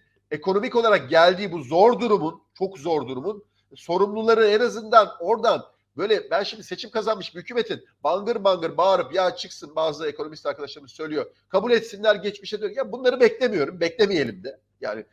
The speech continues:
şu kadar hata yaptık böyle değil ama bazı, e, yanlışlar olmuş olabilir, değişimler var. Bu arkadaşlarımız ya sessizce yapsa bile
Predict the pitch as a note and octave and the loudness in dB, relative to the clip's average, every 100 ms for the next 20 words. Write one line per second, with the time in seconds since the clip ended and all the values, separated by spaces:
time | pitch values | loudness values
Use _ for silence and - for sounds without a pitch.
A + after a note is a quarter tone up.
0 | _ - G#3+ G3 F3 E3+ F3 E3 D#3 - | _ -12 -2 0 2 2 4 4 2 -2
1 | - G3 F#3 G#3+ D#3 G#3 A#3+ A#3 - _ | -6 -2 -2 -2 0 2 4 0 -2 _
2 | _ - A#3+ B3 B3+ B3+ F#3+ G#3+ A3 G3 | _ 2 4 6 4 4 2 0 0 -2
3 | G3 A3 A3+ G3 A#3 A3 A#3 - A3+ A#3 | 4 4 4 -2 2 2 0 -2 2 2
4 | A3+ A3 A3+ - F#3 G#3+ - A3+ A3+ A3+ | 4 2 0 -8 -4 -2 -4 2 4 8
5 | G3+ A3+ - _ _ _ _ G#3 - _ | 8 6 2 _ _ _ _ -16 -16 _
6 | G3 G3+ A3+ A#3 A3 A3+ G3 D3+ C3 D#3+ | -4 -4 0 -2 -2 -8 -8 -10 -10 -16
7 | - D4 B3+ F3+ C#3+ C#3+ - - A#3 F3+ | -16 -20 -16 -10 -6 -6 -6 -6 -6 -2
8 | G3 | -2